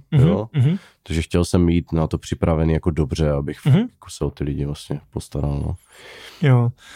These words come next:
Speaker 1: Protože já jsem zastáncem jakoby spíš jako větší přípravy manažerské, než jsou třeba nějaké formální nastavení v rámci firem, nějaké manažerské kurzy a spol.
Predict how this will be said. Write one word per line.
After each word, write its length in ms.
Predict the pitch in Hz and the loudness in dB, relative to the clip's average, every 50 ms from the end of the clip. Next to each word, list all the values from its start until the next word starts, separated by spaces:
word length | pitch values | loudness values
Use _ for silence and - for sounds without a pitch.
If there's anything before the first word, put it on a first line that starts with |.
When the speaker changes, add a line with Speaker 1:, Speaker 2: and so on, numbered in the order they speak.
| - - - - - | -20 -20 -20 -10 0
Speaker 1:
Protože 160 | - 147 180 202 | 4 4 6 6
já 140 | 185 151 135 | 6 4 4
jsem 260 | - 170 175 165 156 | 4 2 2 4 4
zastáncem 580 | 135 147 - - 165 160 156 - - 170 165 160 | 2 2 2 4 4 4 4 4 2 2 4 4
jakoby 340 | 160 156 165 160 165 156 | 2 2 4 4 4 4
spíš 280 | - - _ 151 139 - | 2 2 _ -2 0 0
jako 160 | 151 - 151 | 0 2 2
větší 300 | 139 139 127 - - 160 | 2 2 2 0 -2 -4
přípravy 680 | 135 - - 143 135 147 143 143 143 147 156 165 165 - 160 | -2 -2 -2 0 2 2 2 4 4 4 4 4 4 2 0
manažerské, 680 | 147 139 139 131 143 139 131 - - - 143 139 139 | 0 0 2 2 2 2 0 -2 -2 0 0 2 2
než 140 | 143 135 - | 2 0 0
jsou 100 | - 139 | 0 -2
třeba 320 | 131 - - 127 139 135 | 0 0 -2 0 2 4
nějaké 240 | 139 135 131 131 147 | 4 4 4 2 0
formální 500 | 131 - 139 131 135 135 139 143 143 139 | 0 2 2 2 4 4 4 4 2 2
nastavení 460 | 135 135 - - - 131 135 139 139 | 0 0 0 2 2 4 4 4 4
v 40 | 139 | 4
rámci 320 | 135 139 135 127 - 147 135 | 4 2 2 0 0 -2 0
firem, 500 | - 139 127 131 131 143 160 156 147 143 - | 2 2 2 4 2 2 2 0 -2 -6 -6
nějaké 420 | 139 123 113 107 - 127 123 123 | -4 -4 -4 -2 0 0 2 2
manažerské 600 | 120 120 120 120 127 127 127 127 120 - - 123 | 2 2 2 2 2 2 2 2 0 -2 -4 -6
kurzy 320 | 127 - 127 120 117 135 131 | -4 -2 -2 0 0 0 0
a 60 | 120 | 0
spol. 340 | - - 139 139 165 190 | 0 0 2 2 2 2